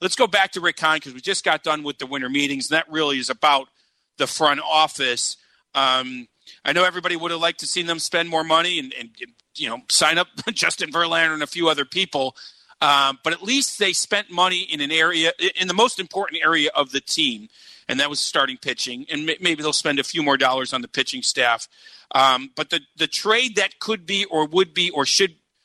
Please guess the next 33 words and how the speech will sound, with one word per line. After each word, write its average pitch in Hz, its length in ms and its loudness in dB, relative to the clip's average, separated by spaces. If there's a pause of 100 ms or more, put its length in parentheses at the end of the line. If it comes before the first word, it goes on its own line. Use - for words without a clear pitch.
(120)
should 185 280 2
be 170 140 0
happening, 170 640 0 (840)
uh, 143 160 4 (160)
wh-, 180 340 -20 (140)
wh-, - 220 -16
where 294 220 6
do 330 60 2
you 226 100 4
think 214 300 2 (580)
they, 170 240 2
it 165 160 -2
comes 165 300 0
from? 123 380 -2
I 139 60 -6
mean, 143 120 -2
they 147 60 0
have 135 60 -2
a 147 60 -6
couple 190 280 -2
guys 185 300 -2
in - 40 -12
the 185 60 -8
minors 165 460 -2
that 156 180 -6
might 160 180 -4 (160)
bring 156 180 -4
you 143 100 -2
something 143 400 0
back. 131 320 0 (440)
It's 123 220 -6
Liam 175 260 0
Hendriks. 156 600 -2